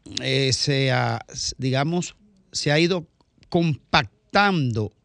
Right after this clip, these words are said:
a través de lo que son los niveles de caracteres y de lecturas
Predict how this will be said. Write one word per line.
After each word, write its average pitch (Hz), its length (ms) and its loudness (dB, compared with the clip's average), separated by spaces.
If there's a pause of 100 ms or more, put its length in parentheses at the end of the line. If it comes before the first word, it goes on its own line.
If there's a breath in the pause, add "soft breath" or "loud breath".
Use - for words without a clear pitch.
(720)
a 139 120 2
través 147 420 0
de 160 140 2
lo 151 180 0
que 139 160 0
son 170 460 -2 (680 soft breath)
los 151 180 2
niveles 156 720 2
de 151 120 2
caracteres 143 1160 -2
y 135 140 0
de 143 140 2
lecturas 135 840 -2